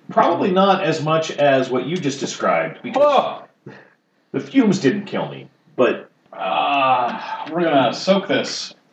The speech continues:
Speaker 2: Oh, goddamn! Not, no offense, but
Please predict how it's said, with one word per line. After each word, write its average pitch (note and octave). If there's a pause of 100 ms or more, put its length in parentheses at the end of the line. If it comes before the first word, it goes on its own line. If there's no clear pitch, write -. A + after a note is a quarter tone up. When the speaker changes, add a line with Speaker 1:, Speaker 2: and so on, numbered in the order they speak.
(260)
Speaker 2:
Oh, C3+ (600)
goddamn! C#3+ (800)
Not, G3
no G#3+
offense, E3
but C3